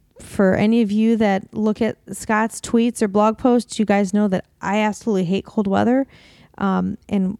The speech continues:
was concerned, but this cruise was phenomenal, and I was very glad to share it with my husband and daughter,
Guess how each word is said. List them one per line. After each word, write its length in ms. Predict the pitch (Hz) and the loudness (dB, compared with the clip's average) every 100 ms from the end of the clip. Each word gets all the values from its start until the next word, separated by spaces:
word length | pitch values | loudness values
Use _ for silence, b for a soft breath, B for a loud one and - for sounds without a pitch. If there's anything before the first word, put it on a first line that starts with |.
| - | -8
was 220 | 196 190 | -6 -6
concerned, 680 | - 180 - 214 226 247 240 | -6 -6 0 0 2 -2 -2
but 200 | 202 - - | -4 -4 -8
this 380 | 196 202 202 - | -6 -4 -4 -6
cruise 380 | - 214 208 196 | -2 0 0 0
was 320 | 190 185 - | -2 -2 -6
phenomenal, 600 | - 185 202 226 226 220 | -4 -2 0 0 0 0
and 100 | 190 | 0
I 60 | |
was 160 | 185 180 | -2 -2
very 180 | 190 190 | -2 -2
glad 240 | 190 185 | -2 -2
to 80 | 180 | -2
share 340 | 170 196 185 190 | -2 0 2 2
it 40 | |
with 200 | 196 180 | 0 0
my 240 | 185 180 208 | 0 -2 -2
husband 440 | 208 208 - 202 | -2 -2 -2 -2
and 180 | 202 202 | 0 2
daughter, 400 | 196 208 262 | 2 4 2